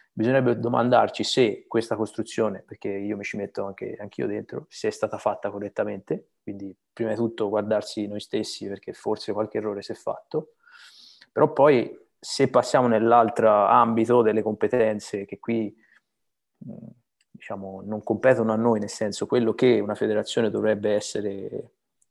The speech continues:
in grado di, di mettere a disposizione è costruire una categoria di preparatori che giustamente possa piano piano filtrare, eh, in maniera graduale, in maniera,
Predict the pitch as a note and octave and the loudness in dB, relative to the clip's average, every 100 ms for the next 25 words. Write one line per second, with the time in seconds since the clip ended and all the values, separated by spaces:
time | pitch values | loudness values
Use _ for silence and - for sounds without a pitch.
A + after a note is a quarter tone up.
0 | _ A2 G#2+ A2+ G#2 G#2 G#2 G2+ G2 G2 | _ -6 4 6 6 2 -2 -4 -6 -6
1 | G#2 A2 G2+ G2+ - A#2+ B2 C#3+ B2+ A#2 | -4 -2 -4 -6 -4 -4 0 0 2 0
2 | - - - B2+ A#2+ G#2 G#2+ G2+ G#2 G#2 | 0 -4 -2 2 2 0 -6 -8 -4 -2
3 | A#2 A2+ G2 G2+ A2 - G2+ A#2 B2 A2+ | 0 0 -4 -8 -10 -10 -4 -4 -2 -2
4 | C3 C3 - G#2+ G2+ - B2+ G#2+ G#2+ - | -2 -2 -4 -4 -6 -2 0 0 -4 -4
5 | C#3 - _ _ _ _ - A2 - G2 | -4 -6 _ _ _ _ 2 2 2 -6
6 | - A2+ A2+ A#2 G#2 - A#2+ - A#2+ G#2+ | -2 -2 0 0 -2 -2 -4 2 4 6
7 | A#2 - - _ _ _ _ _ _ G#2+ | 4 0 -6 _ _ _ _ _ _ -8
8 | F#2 F#2+ F#2+ G2+ G#2 G#2+ G#2 F#2+ G2+ G#2 | -6 -6 -8 -8 -4 -4 -4 -6 -6 -2
9 | B2+ - A2+ G#2 G#2 A2 A2 G#2+ G#2 G2+ | 2 4 2 0 -4 0 2 2 2 0